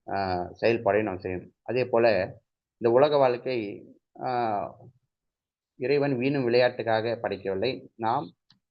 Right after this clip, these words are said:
யார் இதில் சிறந்தவர்கள் என்பதற்காக, சோதிப்பதற்காக படைத்துள்ளான். அப்ப அந்த சோதனையில ஒரு எக்ஸாமினேஷன் ஹால்,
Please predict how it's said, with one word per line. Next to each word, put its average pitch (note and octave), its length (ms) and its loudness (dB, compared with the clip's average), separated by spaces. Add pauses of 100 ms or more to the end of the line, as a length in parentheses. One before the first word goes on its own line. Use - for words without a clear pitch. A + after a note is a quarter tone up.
(120)
யார் C#3 300 4
இதில் B2+ 420 -4
சிறந்தவர்கள் B2+ 640 2
என்பதற்காக, G#2+ 460 -4 (100)
சோதிப்பதற்காக B2+ 760 0
படைத்துள்ளான். F#2 520 -8 (760)
அப்ப - 240 -2
அந்த A#2+ 260 0
சோதனையில B2+ 580 2
ஒரு C3+ 180 0
எக்ஸாமினேஷன் B2 580 -2
ஹால், G2+ 420 0